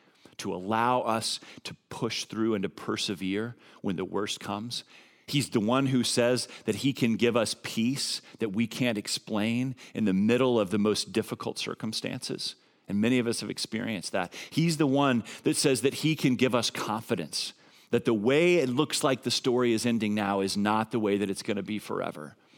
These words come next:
And he's the only one that gives us hope that even if it ends, if the end are the words written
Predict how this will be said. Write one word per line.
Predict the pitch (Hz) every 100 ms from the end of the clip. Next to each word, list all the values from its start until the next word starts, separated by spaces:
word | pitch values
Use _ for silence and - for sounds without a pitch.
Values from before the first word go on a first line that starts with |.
| _ _ _ _ -
And | 98
he's | 117 -
the | -
only | - 151 156 113
one | 78 69 64 - _ _ _ -
that | 107
gives | - 117 -
us | 117 -
hope | 117 95 - - _ _ _ - -
that | 120 -
even | - 165 196 220 185 170 -
if | 120 78 - - - _ _ _ _ _ _ -
it | 151 - - -
ends, | 170 117 110
if | 131 107
the | 107 113 185 208 208 160
end | 160 117 98 -
are | 120
the | 120
words | 104 147 143 107
written | 95 110 139 - 78